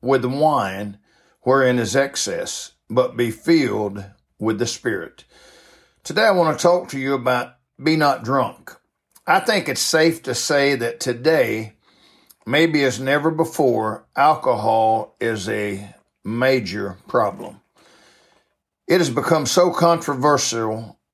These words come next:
among Christians today. It seems that more and more people who call themselves Christians are partaking of the evils of alcohol. Listen, I'm not going to try and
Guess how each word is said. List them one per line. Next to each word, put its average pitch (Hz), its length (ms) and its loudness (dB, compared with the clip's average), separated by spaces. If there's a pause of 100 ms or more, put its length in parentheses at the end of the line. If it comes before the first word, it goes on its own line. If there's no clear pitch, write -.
among 117 360 0
Christians 117 640 -4
today. 104 540 -4 (920)
It 139 140 -4
seems 190 380 0
that 131 280 2
more 170 200 4
and 165 80 2
more 151 220 2
people 151 420 0
who 131 140 0
call 147 300 2
themselves 131 500 0
Christians 117 680 -2
are 113 160 2
partaking 110 840 -2 (500)
of 113 220 2
the 117 200 -4
evils 131 520 2 (120)
of 120 140 2
alcohol. 110 720 -2 (720)
Listen, 143 440 0 (520)
I'm 165 240 4
not 156 260 2
going 139 200 0
to 127 60 -12
try 127 360 2
and 123 240 -6